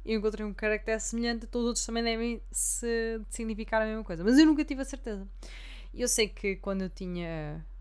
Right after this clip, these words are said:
ok, isto foi tatuado com dezasseis anos, provavelmente foi com dezassete que isto aconteceu. Quando eu tinha dezassete anos, eu sei que foi, acho que,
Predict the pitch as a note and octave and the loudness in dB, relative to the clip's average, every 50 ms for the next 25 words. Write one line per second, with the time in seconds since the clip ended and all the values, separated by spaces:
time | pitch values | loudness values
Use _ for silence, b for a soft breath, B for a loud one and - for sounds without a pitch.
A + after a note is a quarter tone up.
0 | - - - - - - - - - - - - - - - - - - - - | -12 -12 -12 -12 -12 -12 -12 -12 -12 -14 -14 -14 -14 -14 -12 -12 -12 -12 -12 -10
1 | - - - F3 D#3 D#3 D3+ - - F3+ F3 F3 F3 F3 - - F3+ F3+ - F3+ | -10 -6 -4 -4 -4 -4 -6 -6 -8 -6 -4 -4 -4 -4 -6 -6 -8 -8 -8 -8
2 | E3+ - F3+ F3 E3+ E3 - E3 E3+ E3 E3 - - F3+ F3+ F#3 G#3+ G#3+ A3 G#3+ | -6 -4 -2 -2 -2 -4 -6 -6 -6 -8 -6 -6 -4 -4 -2 0 0 0 0 0
3 | G#3+ G3+ - - - F3+ F3+ F3+ F3 F3 E3+ - - F3 - - E3+ E3+ E3 F3 | -2 -4 -6 -4 -2 -2 0 -2 -2 -4 -6 -8 -8 -8 -6 -6 -6 -4 -4 -4
4 | E3+ - - G3+ F#3+ - - D#3 - - D#3+ D3+ E3 E3 D#3+ - - G#3+ A3+ A3+ | -4 -4 -4 -4 -6 -10 -12 -12 -10 -10 -8 -8 -8 -6 -4 -2 -2 -2 -2 -4
5 | B B B B B B - C#4 C4+ B3 G#3+ - - F#3 F3+ F3+ E3+ F#3 F#3+ - | B B B B B B 0 4 4 4 4 2 0 -4 -4 -2 -2 -2 -2 0
6 | - G3 F#3+ - - G#3 G#3 G3+ G3+ F#3+ F#3+ - - F#3 F3 - - - F3 F3 | 0 -2 0 0 0 0 0 0 -2 0 2 2 0 0 -2 -8 -6 -4 -2 -2
7 | F3 F3 E3+ E3+ E3 E3+ E3 - b b b b b b - - - - F3 E3+ | 0 0 -2 -4 -4 -6 -10 -12 b b b b b b -16 -10 -6 -4 -2 0
8 | E3 D#3+ D#3+ D#3+ D#3 D3+ - - - - - - D#3+ - - - - - | 0 0 0 0 -2 -2 -4 -6 -8 -10 -10 -10 -10 -10 -10 -10 -10 -8